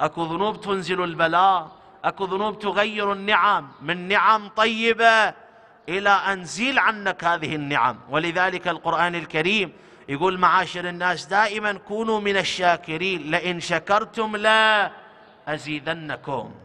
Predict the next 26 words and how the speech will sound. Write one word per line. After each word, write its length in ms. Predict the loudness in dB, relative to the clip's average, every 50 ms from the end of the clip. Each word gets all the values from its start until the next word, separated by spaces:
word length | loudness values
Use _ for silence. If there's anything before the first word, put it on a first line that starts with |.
| -4
هذا 180 | 0 0 0 0
الإنسان 440 | 0 -2 -4 -4 -2 0 0 0 0
إذا 120 | -2 -4
يكون 320 | -4 -2 -2 -2 -2 -2
باستمرار 1160 | -2 -2 -2 -2 -2 -4 -6 -6 -6 -4 -4 -2 0 2 4 6 8 8 8 8 6 4 0 -6 -18 -20 -20 -20 -20 -20 -20 _ -12
في 160 | -10 -8 -4
دوامة 520 | -2 -2 0 4 4 4 4 4 2 0
مستمرة 960 | -2 -2 -4 -6 -6 -4 -4 -2 0 2 2 2 2 2 4 4 4 4 0 -4 -14 -20 -20 -20 -20 -20 -14 -10
بالشكر 520 | -8 -6 -6 -4 -4 -4 -6 -4 -2 -2
المتواصل 800 | -2 -2 -2 -2 -4 -2 0 2 4 4 4 2 2 -2 -6 -8
لله 440 | -6 -6 -6 -2 2 4 4 4 4
عز 260 | 2 0 0 -2 -4
وجل، 540 | -4 -2 -2 -2 -2 0 2 2 2 2 0 -8 -16 -20 -20 -20 -20 -20 -12 -8
فإن 360 | -6 -4 -4 -4 -4 -2 -2
الله 360 | -4 -2 0 2 2 2 2
ينعم 520 | 0 -2 -4 -4 -4 -4 -4 -4 -4 -4 -2
عليه. 360 | -2 -2 -2 -2 -4 -6 -6 -10 -12
الشاهد، 500 | -8 -2 0 2 2 2 2 0 -4 -8 -14 -20 -20 _ -20 -20 -20 -20 -20 -20 -20 -20 -20 -10 -4
فيقول 400 | -2 0 0 0 0 0 2 2
أمير 320 | 2 0 2 2 0 0
المؤمنين 500 | 0 0 -2 -2 0 0 0 2 2 2
صلوات 480 | 0 2 2 4 4 6 4 4 4 0
الله 380 | -2 2 2 4 4 4 4
عليه: 480 | 2 2 2 0 -2 -2 0 4 4 4
"هذه 220 | 4 2 2 0
المظالم 760 | 0 2 2 2 4 6 6 6 6 6 4 0 -2 -4 -6